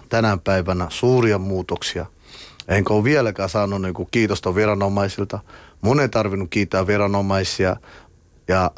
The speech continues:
viranomaiset ei tarvinnut kiittää mua. Mut siis mä oon tehnyt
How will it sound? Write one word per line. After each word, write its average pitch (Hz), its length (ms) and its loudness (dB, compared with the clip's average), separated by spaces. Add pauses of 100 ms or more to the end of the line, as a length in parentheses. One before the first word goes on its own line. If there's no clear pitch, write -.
viranomaiset 107 640 0
ei 104 100 0
tarvinnut 110 400 2
kiittää 117 360 0
mua. 117 300 0 (360)
Mut 117 240 2
siis - 360 0 (840)
mä 131 100 2
oon 131 280 2
tehnyt 117 340 0